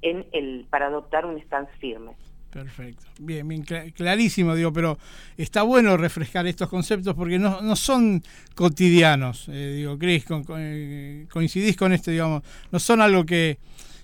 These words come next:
Speaker 2: que, que aparezca claramente, ¿eh? Probablemente
Speaker 1: En realidad,
Speaker 2: suceda, probablemente
Speaker 1: muchos
Speaker 2: suce-
Speaker 1: jugadores lo hacen naturalmente
Speaker 2: Por eso.
Speaker 1: y desconocen el límite.
Speaker 2: Bien.
Speaker 1: Quizás el, el límite aparezca la vez que, no sé,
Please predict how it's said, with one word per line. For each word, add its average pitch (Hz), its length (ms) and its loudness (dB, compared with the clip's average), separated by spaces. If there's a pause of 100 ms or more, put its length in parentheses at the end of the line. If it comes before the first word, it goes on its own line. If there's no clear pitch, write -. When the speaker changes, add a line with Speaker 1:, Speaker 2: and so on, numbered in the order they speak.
(160)
Speaker 2:
que, 175 180 -2
que 180 100 0
aparezca 180 520 4
claramente, 160 840 2
¿eh? 180 360 -4 (100)
Probablemente 214 600 4
Speaker 1:
En - 40 4
realidad, 254 160 4
Speaker 2:
suceda, 226 600 6 (220)
probablemente 208 520 0
Speaker 1:
muchos 190 80 -2
Speaker 2:
suce- 233 140 4
Speaker 1:
jugadores 262 260 -2
lo 214 100 0
hacen 214 280 -4
naturalmente 175 920 -6
Speaker 2:
Por 160 100 -2
eso. 147 280 -6 (340)
Speaker 1:
y 185 120 -8
desconocen 202 680 -4
el 160 180 -8
límite. 135 640 -10
Speaker 2:
Bien. 139 360 -8
Speaker 1:
Quizás 202 340 -4
el, 202 220 -4
el 185 140 -6
límite 214 520 -8 (240)
aparezca 180 760 -2
la 143 140 -8
vez 160 180 -12
que, 143 300 -10 (520)
no 143 100 -12
sé, - 160 -16